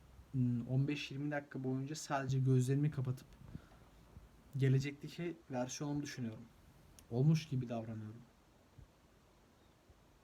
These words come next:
Çünkü beyniniz gerçeği ayırt edemiyor gözlerinizi kapattıktan sonra. Deneyin. Yani gözlerinizi kapatın. Ve bir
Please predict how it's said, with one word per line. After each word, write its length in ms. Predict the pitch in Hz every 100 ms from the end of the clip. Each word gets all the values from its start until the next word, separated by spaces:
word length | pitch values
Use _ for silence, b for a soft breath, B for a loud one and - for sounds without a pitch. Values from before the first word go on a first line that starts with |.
| -
Çünkü 300 | 127 117 135
beyniniz 320 | 127 131 131
gerçeği 320 | 127 120 131
ayırt 180 | 120 117
edemiyor 260 | 120 117 107
gözlerinizi 400 | 107 113 117 113
kapattıktan 480 | 107 113 - 113 113
sonra. 180 | 107 123 - - - - - - - - - - - - - - - - -
Deneyin. 260 | 131 156 156 - - - _ - - - - - - _ - -
Yani 220 | 110 110
gözlerinizi 400 | 120 123 135 143
kapatın. 400 | 143 120 117 160 175 - - - - - - _ - _ - _ _ - _ - - _ 123
Ve 200 | 117 117
bir 300 | 131 131